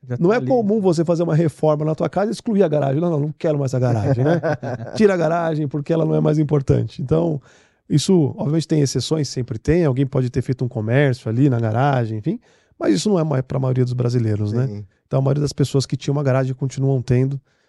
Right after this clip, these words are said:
Speaker 2: Então, eu acho que o avanço da tecnologia, de dados, enfim, deu pra gente muito mais condições, né, de entender quem é a pessoa, qual é o carro dela, on-, né, a partir do cep eu consigo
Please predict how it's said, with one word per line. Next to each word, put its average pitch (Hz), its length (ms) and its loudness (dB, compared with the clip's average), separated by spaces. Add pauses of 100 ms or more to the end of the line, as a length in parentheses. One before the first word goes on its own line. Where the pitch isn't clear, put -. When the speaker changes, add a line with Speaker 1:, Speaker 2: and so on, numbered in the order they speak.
(300)
Speaker 2:
Então, 135 380 0
eu 123 40 0
acho 123 160 -2
que 139 120 -4
o 123 240 2
avanço 127 360 0
da 120 80 -4
tecnologia, 117 800 -2
de 117 160 -8
dados, 113 540 -2
enfim, 131 400 -4 (500)
deu 143 240 4
pra 135 140 0
gente 127 260 -2
muito 139 220 -4
mais 139 160 -2
condições, 135 680 -2
né, 120 120 -2
de 120 100 -4
entender 120 480 0 (480)
quem 135 160 0
é 123 40 2
a 117 40 0
pessoa, 151 760 0
qual 131 140 -2
é 117 40 0
o 113 60 -4
carro 113 240 -4
dela, 135 500 0
on-, 120 280 -4
né, 151 120 -8
a 156 80 -8
partir 131 220 -6
do 127 100 -6
cep 127 260 -4
eu 127 80 -6
consigo 123 420 -4